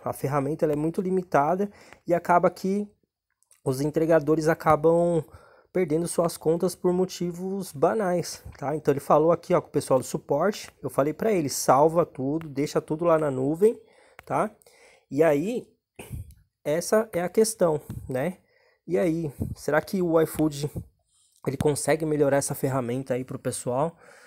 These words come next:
Deixa aí nos comentários se você já passou por isso, tá?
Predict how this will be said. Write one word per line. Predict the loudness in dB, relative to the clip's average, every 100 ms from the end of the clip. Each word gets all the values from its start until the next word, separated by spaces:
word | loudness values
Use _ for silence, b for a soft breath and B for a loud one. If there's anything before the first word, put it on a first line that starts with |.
| B B B -6
Deixa | -2 -2
aí |
nos | -2 -2
comentários | -2 -2 -4 -2 -2 -4
se | -6
você | -6 -4
já | -6
passou | -2 -2 -2 -6
por | -6 -6
isso, | -6 -8 -14 -12
tá? | -6 -4 -6